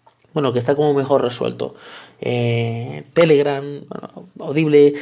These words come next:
y prácticamente, como yo también uso tri-, aplicaciones muy universales, utilizo, por ejemplo, para notas Wa-, eh, OneNote, que es de Microsoft, que está en todas las apli-, está tanto en el escritorio de Windows como en,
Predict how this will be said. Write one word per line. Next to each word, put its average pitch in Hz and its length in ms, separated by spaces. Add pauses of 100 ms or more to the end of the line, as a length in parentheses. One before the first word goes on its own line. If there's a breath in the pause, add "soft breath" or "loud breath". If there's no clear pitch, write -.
(140)
y 139 100
prácticamente, 147 760
como 131 160
yo 135 100
también 147 200
uso 147 240
tri-, 139 260
aplicaciones 135 420
muy 135 160
universales, 139 640 (300 loud breath)
utilizo, 127 300
por 131 80
ejemplo, 131 240
para 123 160
notas 123 220
Wa-, 123 180
eh, 127 140
OneNote, 127 440
que 131 80
es 120 80
de 123 80
Microsoft, 123 320
que - 80
está 120 140
en 117 80
todas 117 180
las 117 180
apli-, - 120
está 120 280
tanto 117 220
en 117 80
el 120 60
escritorio 123 340
de 123 80
Windows 160 380
como 117 340
en, 113 360